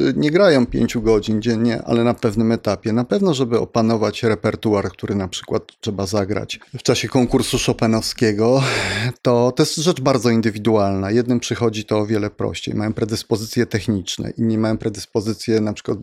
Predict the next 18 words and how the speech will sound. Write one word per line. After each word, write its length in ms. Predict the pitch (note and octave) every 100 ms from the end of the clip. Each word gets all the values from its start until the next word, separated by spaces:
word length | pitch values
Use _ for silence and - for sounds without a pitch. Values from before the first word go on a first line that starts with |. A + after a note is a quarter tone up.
| -
szybko 340 | - - - G#2+
opanowują 560 | - G#2+ G#2 G#2+ G#2+ G#2+
utwór 380 | G2+ - A2+ A2
na 120 | G#2
pamięć, 560 | A2 G2+ G2+ - - -
tak? 240 | F2 - - - -
Mają 200 | A#2 A2+
jakąś 380 | A#2 - G#2 -
intuicję. 840 | B2 G2+ A2+ G#2+ G#2 - - - - - - - -
Gdzieś 280 | A2+ A2 B2
czytałem 400 | C3+ - A#2+ A#2
bodajże 400 | A2 G#2 G#2 G#2
w 80 | G2
biografii 880 | A2+ G#2 G#2+ G#2+ - A2 G#2 G2+ G#2+
Marty 380 | G#2 G2+ - -
Argerich, 540 | G#2+ G#2 G#2 A#2 A#2 - -
że 300 | - A2 -
ona 380 | G#2 G2 F#2+